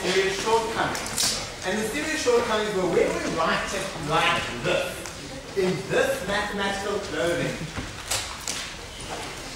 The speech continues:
it does not allow us to ignore the forces of constraint, and it is not transformation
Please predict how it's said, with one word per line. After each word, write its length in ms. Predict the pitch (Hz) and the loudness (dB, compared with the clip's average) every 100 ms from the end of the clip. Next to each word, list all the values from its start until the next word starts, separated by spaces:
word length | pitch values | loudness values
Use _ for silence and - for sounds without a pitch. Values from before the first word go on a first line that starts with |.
| 233 | 2
it 220 | 233 226 | 4 6
does 400 | 226 233 185 190 | 6 6 4 2
not 300 | 247 277 285 - - | 4 4 2 -2 -2
allow 440 | 220 208 190 190 185 | 4 6 8 8 6
us 280 | 185 - | 4 0
to 60 | 190 | -2
ignore 560 | 165 139 160 190 202 202 | -2 -2 0 2 2 2
the 100 | - 165 | 0 -2
forces 340 | 170 170 156 | -2 -2 -4
of 100 | 151 | -6
constraint, 680 | 139 127 - 208 233 285 262 - - 190 160 - - - - - - - - - | -6 -6 -4 2 2 2 0 -4 -6 -8 -8 -8 -10 -10 -10 -12 -10 -8 -8 -6
and 80 | 147 | -4
it 60 | |
is 200 | 151 156 - 151 | -4 -4 -2 2
not 260 | - - - - | 2 2 -2 -4
transformation 680 | 190 185 185 170 165 170 170 | -2 0 -2 -2 -2 -2 -2